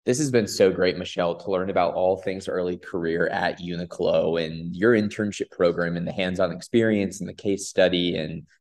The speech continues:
at the end of the day, being able to really kind of visualize what,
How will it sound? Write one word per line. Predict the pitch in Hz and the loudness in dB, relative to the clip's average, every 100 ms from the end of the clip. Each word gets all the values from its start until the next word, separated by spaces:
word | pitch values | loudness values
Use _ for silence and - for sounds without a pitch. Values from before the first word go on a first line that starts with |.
| _ - | _ -10
at | 95 | -4
the | 95 | -2
end | 101 | -2
of | 101 | -2
the | 92 | -6
day, | 85 85 85 85 85 | -4 0 0 -2 -6
being | 87 104 95 | -6 -4 -2
able | 90 87 | -2 -2
to | 85 | -2
really | 85 87 | -2 -2
kind | 85 87 | -4 -6
of | 82 85 _ _ _ _ _ _ _ _ 92 | -6 -8 _ _ _ _ _ _ _ _ -12
visualize | 87 107 110 92 87 85 85 90 | 2 2 6 4 4 2 0 -4
what, | 90 92 92 - | 2 4 2 -2